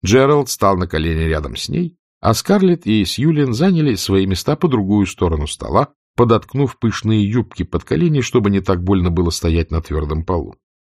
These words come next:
Кэрин из-за её маленького роста трудно было дотягиваться до стола, и она стала на колени возле стула, положив руки на сиденье. Эта поза вполне её устраивала,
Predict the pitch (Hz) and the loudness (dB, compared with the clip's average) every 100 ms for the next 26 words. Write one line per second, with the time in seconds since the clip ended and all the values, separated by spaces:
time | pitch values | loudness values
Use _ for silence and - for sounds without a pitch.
0 | _ _ _ - 208 214 190 120 110 120 | _ _ _ 2 4 4 2 0 2 2
1 | 117 113 104 101 110 113 131 - 151 202 | 2 2 0 0 0 2 0 -2 0 0
2 | 180 117 101 98 78 101 107 95 101 101 | 2 2 4 2 2 0 0 0 0 -2
3 | 123 131 - 208 262 - _ - - 226 | -2 -4 0 2 2 0 _ -2 2 4
4 | 220 - 170 160 107 104 113 180 107 123 | 2 2 2 2 0 0 0 2 2 0
5 | - 82 - 101 104 85 82 107 180 - | 0 -4 -2 0 0 0 -2 -2 -4 -6
6 | 120 - 78 - - - - - _ _ | -8 -6 -8 -10 -12 -16 -18 -20 _ _
7 | - 190 - 143 113 90 92 90 92 92 | -2 0 2 2 0 0 0 2 2 0
8 | 76 - 135 175 156 139 123 | -2 -4 -2 -2 -4 -6 -10